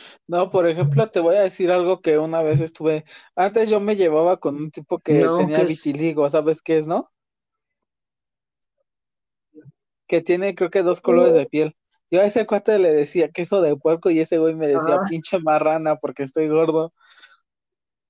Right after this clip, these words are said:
Speaker 1: Y así nos decíamos, yo le decía a ese güey, Pinche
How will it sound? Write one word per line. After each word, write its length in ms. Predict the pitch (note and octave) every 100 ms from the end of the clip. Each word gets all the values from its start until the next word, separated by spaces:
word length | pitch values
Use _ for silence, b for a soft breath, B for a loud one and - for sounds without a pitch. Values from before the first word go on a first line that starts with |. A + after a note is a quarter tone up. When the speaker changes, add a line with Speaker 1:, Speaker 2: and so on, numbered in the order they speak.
| _ _ _ _ _ _ _ _ _ _ _ _ _
Speaker 1:
Y 100 | -
así 220 | F3+ F#3+ A3
nos 180 | B3
decíamos, 540 | G#3 F3 G3 G3+ F3+ E3
yo 140 | F3+
le 140 | G3+ F#3
decía 240 | D#3 F3+
a 40 |
ese 120 | F#3 F#3
güey, 160 | F3+ F3+
Pinche 720 | G3+ G#3+ - G3+ F3+ D3+ D3